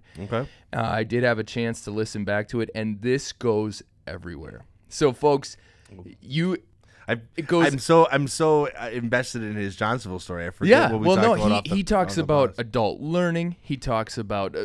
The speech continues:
Speaker 2: s-, what goes on on the line. He talks about fishing at one point. He talks
Speaker 1: Mm-hmm.
Speaker 2: about where his kids live. He
Speaker 1: Yeah.
Speaker 2: talks about just, uh, all different
Speaker 1: Just
Speaker 2: types
Speaker 1: a,
Speaker 2: of stuff.
Speaker 1: just a,
Speaker 2: Softball. <laughs>
Speaker 1: yeah, a guy who
Speaker 2: He
Speaker 1: does
Speaker 2: went
Speaker 1: it
Speaker 2: every
Speaker 1: all. Got
Speaker 2: all in a
Speaker 1: it.
Speaker 2: half hour.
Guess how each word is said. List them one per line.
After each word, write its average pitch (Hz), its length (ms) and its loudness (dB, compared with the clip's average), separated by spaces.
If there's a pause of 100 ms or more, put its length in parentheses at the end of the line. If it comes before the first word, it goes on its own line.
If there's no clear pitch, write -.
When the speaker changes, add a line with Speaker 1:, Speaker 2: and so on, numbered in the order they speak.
Speaker 2:
s-, 107 120 -12
what 123 160 -2
goes 120 180 -4
on 120 140 -2
on 113 80 -2
the 104 80 -6
line. 117 280 -4
He 127 100 -8
talks 110 200 -4
about - 160 -10
fishing 160 420 -6
at 139 80 -4
one 143 140 -2
point. 131 260 -2
He - 20 -8
talks 104 180 -6
Speaker 1:
Mm-hmm. 82 80 -6
Speaker 2:
about 104 80 -4
where 95 80 -6
his 80 120 -12
kids 151 360 -4
live. 139 320 -2 (220)
He 85 60 -8
Speaker 1:
Yeah. 85 100 -4
Speaker 2:
talks 123 240 -2
about 113 180 -2
just, 110 240 -10 (140)
uh, 117 100 -4 (640)
all 143 180 2
different 110 340 -4
Speaker 1:
Just 175 180 -2
Speaker 2:
types - 20 -2
Speaker 1:
a, 156 100 2
Speaker 2:
of 135 40 0
stuff. 120 180 -8
Speaker 1:
just 139 240 -4
a, - 20 4
Speaker 2:
Softball. 147 680 4
<laughs> - 100 -12
Speaker 1:
yeah, 170 340 8 (440)
a 101 60 -12
guy 123 180 4
who 120 80 4
Speaker 2:
He 110 60 6
Speaker 1:
does 107 140 6
Speaker 2:
went - 20 2
Speaker 1:
it - 20 2
Speaker 2:
every 98 100 2
Speaker 1:
all. 85 140 0
Got 80 160 -6
Speaker 2:
all 226 180 4
in 262 60 2
a - 20 0
Speaker 1:
it. 165 40 -2
Speaker 2:
half 180 220 -4
hour. 139 300 -2